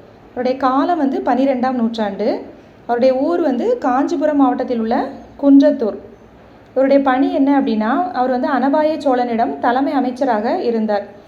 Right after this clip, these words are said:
அவர் பெற்ற பட்டங்கள் பார்த்தோம் அப்படின்னா, தெய்வ சேக்கிலார், தொண்டர் சீர் பரவுவார். அவர் அமைச்சராக இருந்தபோது அவர் என்னன்னு சொன்னாங்க அப்படின்னா, உத்தம சோழ பல்லவராயன் அப்படின்னு சொன்னாங்க.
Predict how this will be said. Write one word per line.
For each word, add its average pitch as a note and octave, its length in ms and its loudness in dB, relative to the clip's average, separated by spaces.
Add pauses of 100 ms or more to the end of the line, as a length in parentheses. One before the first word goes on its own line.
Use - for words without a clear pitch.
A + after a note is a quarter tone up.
(220)
அவர் A#3 160 -2
பெற்ற A#3+ 260 -2
பட்டங்கள் D#4 480 -2
பார்த்தோம் B3+ 340 -2
அப்படின்னா, A#3 360 -2
தெய்வ C4+ 300 0
சேக்கிலார், A#3+ 680 -2
தொண்டர் C4+ 340 0
சீர் D4 280 -8
பரவுவார். A3 640 -2 (400)
அவர் A#3+ 180 2
அமைச்சராக D4+ 540 2
இருந்தபோது B3+ 500 0
அவர் C#4 140 2
என்னன்னு C4 280 0
சொன்னாங்க A#3+ 260 0
அப்படின்னா, A3 260 -2
உத்தம D#4 440 -2
சோழ D4 300 2
பல்லவராயன் A3+ 720 0
அப்படின்னு A3+ 280 -4
சொன்னாங்க. G3 280 -8